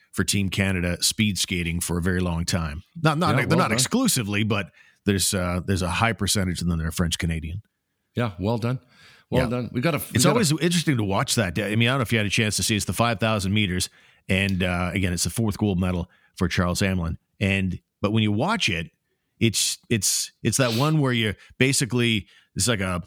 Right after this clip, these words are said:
Speaker 1: watching hornets inside the track going around and around and around. And then, of course, there's, there's actual skaters on the outside, but they're forever leaving the track and entering the track and pushing
Speaker 2: Yeah.
Speaker 1: buddies on the, on the ass. And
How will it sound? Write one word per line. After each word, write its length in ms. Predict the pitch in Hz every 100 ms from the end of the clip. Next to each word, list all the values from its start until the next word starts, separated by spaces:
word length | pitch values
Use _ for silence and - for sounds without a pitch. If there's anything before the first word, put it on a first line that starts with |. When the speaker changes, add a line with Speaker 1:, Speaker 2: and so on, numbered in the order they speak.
| -
Speaker 1:
watching 380 | 107 113 - 101
hornets 540 | 95 123 127 107 -
inside 580 | 127 120 113 117 117 113
the 80 | 98
track 360 | - 110 110
going 200 | 113 110
around 320 | 101 107 123 120
and 120 | 104
around 340 | 104 110 110
and 100 | 101
around. 480 | 101 117 104 101 101 _ _ _ -
And 140 | 104
then, 160 | 110 107
of 80 | 98
course, 260 | 113 101 -
there's, 300 | 98 - - -
there's 140 | 95
actual 340 | 98 95 101
skaters 460 | 87 - 110 101 95
on 140 | 95
the 140 | 92 98
outside, 640 | 113 143 - 101 85 90 - _ _
but 180 | - 95
they're 320 | 104 101 90 - _ -
forever 600 | 113 113 123 110 101 - _ -
leaving 420 | 107 127 127 127
the 80 | 117
track 420 | - 120 120 110
and 160 | 92 - -
entering 400 | 127 120 127 120
the 60 |
track 420 | - 123 117 120 95
and 180 | 82
pushing 300 | - 139 110
Speaker 2:
Yeah. 80 | 110
Speaker 1:
buddies 340 | 117 117 117 117
on 200 | 110 104
the, 200 | 98 95
on 140 | 104
the 160 | 98 90
ass. 560 | 107 113 113 - - - _ _ _
And 260 | 98 104 104